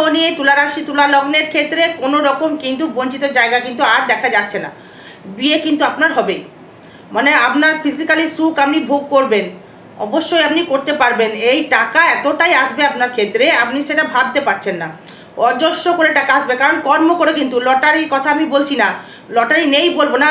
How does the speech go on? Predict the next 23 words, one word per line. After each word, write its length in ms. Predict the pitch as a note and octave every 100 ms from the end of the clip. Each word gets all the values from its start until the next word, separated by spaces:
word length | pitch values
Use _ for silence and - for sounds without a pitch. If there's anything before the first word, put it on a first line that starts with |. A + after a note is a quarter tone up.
| D4
লটারি 260 | B3+ C#4+ D#4
কানেকশন 320 | C4 C#4 D#4 D4 C#4+
কিছুটা 280 | D#4 D#4+ C#4+
রয়েছে, 380 | D4 D#4 D4 A3+ - - - -
লটারি 340 | A#3 A#3+ C#4+ D#4+ -
কাটার 260 | C4 C4+ C#4+ C#4
কথা 140 | D4 D4+
কিন্তু 160 | D4+ C#4+
একটি 160 | B3+ D#4 C4+
বারের 200 | C4+ C4+
জন্যই 220 | C#4+ D#4+
আমি 100 | D4+ A#3+
বলবো 160 | A#3 G3+ G3+
না, 40 | G3+
কারণ 140 | C4+ C4
লটারি 280 | A#3+ C#4+ D#4 F4+
খুব 80 | F4+
বাজে 160 | C4 D4
গ-, 160 | A#3+ G3+ A3
নেশা, 260 | G#3 - - - - - -
কাটবেন 320 | D4 C4 A#3 E3+
না। 60 | - - - -
যদি 140 | C4